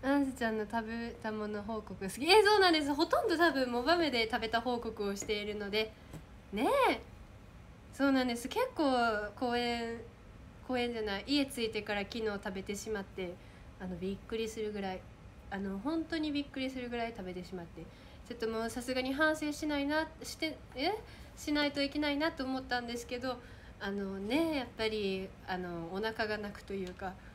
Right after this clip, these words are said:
はい。食べないとね。そう、ダンスキャンTikTok待ってます。え、さやかさんの新曲の振り付けを覚えたんですけど、未だに撮る機会がなくて、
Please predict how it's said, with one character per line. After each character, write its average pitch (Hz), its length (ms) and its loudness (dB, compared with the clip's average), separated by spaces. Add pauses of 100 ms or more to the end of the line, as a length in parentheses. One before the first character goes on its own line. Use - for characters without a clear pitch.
(1800)
は 233 180 0
い。 208 160 -2 (400)
食 320 120 4
べ 427 140 4
な 508 120 6
い 370 40 4
と 220 240 0
ね。 247 300 2 (260)
そ 349 120 10
う、 - 60 6 (140)
ダ 381 160 10
ン 415 40 6
ス 415 60 0
キ 381 80 8
ャ 392 60 12
ン 381 40 8
TikTok 392 360 6
待 339 180 6
っ 339 40 4
て - 0 -
ま 311 100 4
す。 285 140 -8
え、 339 120 4 (240)
さ - 140 0
や 440 120 10
か 359 120 6
さ 277 140 4
ん 240 80 0
の 226 80 2
新 262 240 4
曲 269 400 2 (1400)
の 302 320 8 (440)
振 269 100 4
り 269 100 4
付 - 240 0
け 277 40 4
を 254 280 4 (100)
覚 302 240 4
え 311 40 2
た 254 140 4
ん 233 60 0
で 220 100 2
す 220 120 -8
け 220 100 2
ど、 226 220 4 (340)
未 233 220 2
だ 240 80 2
に 240 100 -2
撮 269 100 -2
る 254 140 0
機 - 140 -10
会 233 180 6
が 220 100 0
な 214 120 0
く 214 100 -10
て、 233 240 0